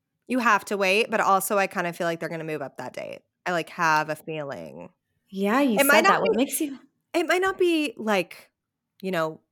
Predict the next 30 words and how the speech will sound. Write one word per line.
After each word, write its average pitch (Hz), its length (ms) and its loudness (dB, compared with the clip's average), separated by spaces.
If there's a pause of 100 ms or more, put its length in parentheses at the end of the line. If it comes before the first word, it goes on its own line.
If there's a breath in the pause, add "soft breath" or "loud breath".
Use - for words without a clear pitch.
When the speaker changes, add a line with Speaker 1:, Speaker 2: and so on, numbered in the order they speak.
(140)
Speaker 1:
twenty 196 300 -4
twenty-four, 185 600 -2
but 226 120 0
I 190 100 0
bet 175 240 -4
it's 175 160 -4
at - 160 -2
least 185 360 -4
early 175 300 -4
twenty 170 280 -8
twenty-five. 170 760 -2 (440 loud breath)
I, 311 160 4 (120)
they 349 120 0
just 381 260 -4
always 330 380 2
move 175 160 -2
up - 160 -8
the 160 60 -12
dates, - 420 -14
the 185 160 -2
release 170 340 -4
dates. 147 280 -12
They 208 100 0
kinda 240 240 -2
give 233 220 0
Speaker 2:
Mm-hmm. 208 80 0
Speaker 1:
themselves 202 720 2
this - 180 -8
big 190 260 -4
space. 175 800 -2